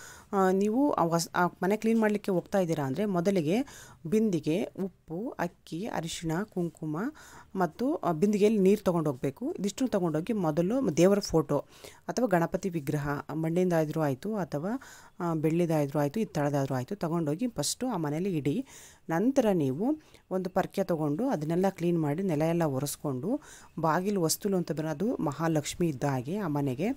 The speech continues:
ಹಾಗಾಗಿ ಬಾಗಿಲನ್ನೆಲ್ಲ ಒರೆಸಿ ನೀಟಾಗಿ ಬನ್ನಿ. ನೆಕ್ಸ್ಟ್ ಡೇ ನೀವು ಹೋಗ್ತಿರಲ್ವ ಹಾಲು ಉಗ್ಸ್ಲಿಕ್ಕೆ, ಆ ದಿನ ನೀವು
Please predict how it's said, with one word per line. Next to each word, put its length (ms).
ಹಾಗಾಗಿ 380
ಬಾಗಿಲನ್ನೆಲ್ಲ 720
ಒರೆಸಿ 380
ನೀಟಾಗಿ 360
ಬನ್ನಿ. 360
ನೆಕ್ಸ್ಟ್ 380
ಡೇ 200
ನೀವು 280
ಹೋಗ್ತಿರಲ್ವ 520
ಹಾಲು 220
ಉಗ್ಸ್ಲಿಕ್ಕೆ, 460
ಆ 180
ದಿನ 200
ನೀವು 440